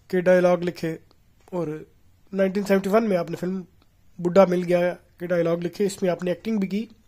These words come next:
फिर कुछ फिल्मों के आप क्रू मेंबर भी रहे, दो बीघा ज़मीन,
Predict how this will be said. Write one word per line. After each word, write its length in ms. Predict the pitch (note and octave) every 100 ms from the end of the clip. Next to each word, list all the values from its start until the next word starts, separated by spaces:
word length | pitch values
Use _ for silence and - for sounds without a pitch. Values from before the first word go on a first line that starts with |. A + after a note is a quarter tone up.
| _ _ _ _ _ _ _ _ _ _ _ - - - - - -
फिर 100 | B3
कुछ 160 | C4+
फिल्मों 240 | C#4 C4+ C4+
के 80 |
आप 180 | C4 B3+
क्रू 220 | B3+ C4+
मेंबर 320 | A#3+ A3 A3+ A#3
भी 100 | A3
रहे, 280 | G3+ G#3+ G3 - - _ _ _ _ _ -
दो 160 | E3+ G#3
बीघा 280 | G3+ G3 G3+
ज़मीन, 360 | F#3+ F#3+ F#3+